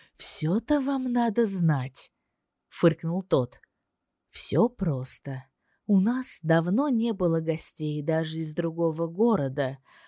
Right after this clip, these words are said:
а вы, леди, прибыли из другого мира. Вы ценны для меня как собеседница". "Правда?" —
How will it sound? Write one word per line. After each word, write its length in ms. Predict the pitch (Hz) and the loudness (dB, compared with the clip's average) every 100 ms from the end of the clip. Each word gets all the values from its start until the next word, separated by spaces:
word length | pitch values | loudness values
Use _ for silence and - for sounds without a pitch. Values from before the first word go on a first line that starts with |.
| _ | _
а 200 | 190 165 | 2 2
вы, 240 | 147 156 165 | 2 0 0
леди, 640 | 175 175 170 160 170 165 _ | 2 2 0 0 -2 -2 _
прибыли 520 | - 156 160 160 156 | -2 -2 0 -2 0
из 180 | 156 147 | 0 0
другого 580 | 160 160 156 160 156 165 | 0 0 0 0 0 0
мира. 640 | 175 208 170 147 131 131 _ _ _ _ - | 2 4 4 2 0 -6 _ _ _ _ -4
Вы 180 | 151 147 | 0 0
ценны 580 | - - 147 143 151 | 0 2 2 0 -2
для 240 | 175 175 175 | 0 0 0
меня 360 | 165 147 139 | 0 -2 -2
как 240 | 139 151 - | -2 -6 -4
собеседница". 1080 | - 147 143 - 185 220 143 135 - 135 131 _ _ _ _ _ _ _ | -2 -2 -4 -2 0 0 -2 -6 -4 -4 -6 _ _ _ _ _ _ _
"Правда?" — 580 | - 156 131 135 165 302 | 2 4 4 2 4 4